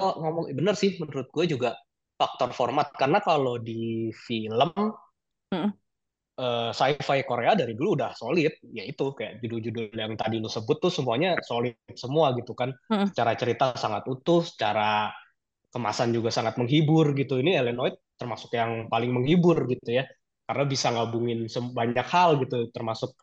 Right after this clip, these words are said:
Speaker 1: apa ya, komedi yang seru juga bahkan gitu kan. Itu jadinya,
Speaker 2: Hmm.
Speaker 1: dan secara cerita juga solid, utuh gitu. Kita sama sekali nggak kekurangan konklusi gitu. Tapi ya memang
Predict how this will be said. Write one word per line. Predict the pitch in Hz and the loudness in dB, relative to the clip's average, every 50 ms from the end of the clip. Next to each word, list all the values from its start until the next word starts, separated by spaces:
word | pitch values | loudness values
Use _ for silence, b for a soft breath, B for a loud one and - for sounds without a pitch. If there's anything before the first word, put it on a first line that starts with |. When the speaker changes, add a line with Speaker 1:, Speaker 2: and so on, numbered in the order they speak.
| _ _ _ _ _ _ _ _ - | _ _ _ _ _ _ _ _ -10
Speaker 1:
apa | 127 127 - 104 | -10 -6 -4 -4
ya, | 101 92 95 - | -6 -6 -6 -2
komedi | - 127 131 131 135 139 131 127 | 0 2 4 4 6 6 6 4
yang | 135 131 | 4 2
seru | - 135 139 135 131 | 2 2 2 4 4
juga | 127 196 220 185 - 160 151 - 147 | 4 4 4 4 4 4 2 4 2
bahkan | 127 120 - - 131 127 131 120 117 | 0 0 2 0 -2 -2 -2 -6 -8
gitu | 117 - 117 - | -8 -10 -8 -6
kan. | 127 123 123 | -6 -4 -2
Itu | 131 131 120 - 170 165 143 | -4 -4 -2 0 0 0 0
jadinya, | 123 117 123 123 143 165 196 | 0 -2 -2 0 2 2 2
Speaker 2:
Hmm. | 202 190 | 2 0
Speaker 1:
dan | 170 127 120 123 123 127 131 131 | -4 -4 -4 -4 -2 -4 -6 -8
secara | 131 - - 131 131 127 - | -8 -2 0 2 2 2 0
cerita | 139 139 - 202 190 | -2 0 2 2 4
juga | 185 170 156 147 131 - - - _ _ _ _ - | 4 4 4 4 4 2 -2 -12 _ _ _ _ 0
solid, | 156 147 143 160 175 190 185 180 - | 0 2 4 4 4 4 2 0 -4
utuh | 156 147 - - 185 160 131 139 | -8 -6 -2 0 0 0 0 -2
gitu. | 135 127 - 113 | -6 -6 -6 -12
Kita | - 127 _ - 147 - | -12 -14 _ -10 -10 -10
sama | - 131 127 117 | -8 -10 -10 -10
sekali | - - 117 117 131 135 135 | -6 -2 -2 0 0 0 -2
nggak | 120 113 - - - - 110 | -2 -4 -4 -8 -14 -18 -16
kekurangan | - - 120 117 110 113 117 113 113 113 113 113 113 113 113 - _ _ _ _ _ _ _ _ - | -10 -6 -2 -2 0 0 0 -2 -2 -2 -4 -6 -8 -10 -12 -14 _ _ _ _ _ _ _ _ 0
konklusi | - 131 139 127 143 156 160 - 165 143 127 113 | 0 2 2 6 6 6 6 6 6 4 4 4
gitu. | 113 104 - - 101 - - | 0 -4 -6 -8 -12 -12 -6
Tapi | - 110 - - 175 190 | -6 -6 0 4 4 6
ya | 143 127 | 6 4
memang | 120 117 127 165 185 180 175 | 4 2 2 2 2 2 0